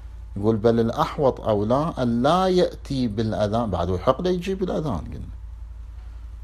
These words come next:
إذا أراد بل يستحب له الأذان، بس إذا أراد يجيب الأذان لا يأتي به إلا سرا على الأحوط الأولى،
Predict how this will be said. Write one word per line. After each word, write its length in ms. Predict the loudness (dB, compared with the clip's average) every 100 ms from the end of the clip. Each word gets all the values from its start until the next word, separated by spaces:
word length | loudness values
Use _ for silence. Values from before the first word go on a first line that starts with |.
| -14 -14 -14 -14 2
إذا 200 | 6 8
أراد 320 | 8 8 4
بل 140 | 4 2
يستحب 480 | 0 0 2 2 2
له 160 | 0
الأذان، 320 | 0 -4 -6 -10 -12 -14 -14 -14 -14 -14 -14 -14 -8 2
بس 200 | 2 4
إذا 200 | 6 8
أراد 440 | 8 8 8 6 4
يجيب 480 | 0 0 0 0 0
الأذان 680 | 0 0 2 2 0 -4 -6 0
لا 260 | 2 4
يأتي 380 | 2 0 -4 -4
به 300 | -2 -2 -2
إلا 320 | -2 0 0 -2
سرا 600 | 2 2 4 2 0 -2 -10 -4
على 180 | 0
الأحوط 540 | 0 0 -2 2 2 2
الأولى، 880 | 0 2 4 6 6 4 6 4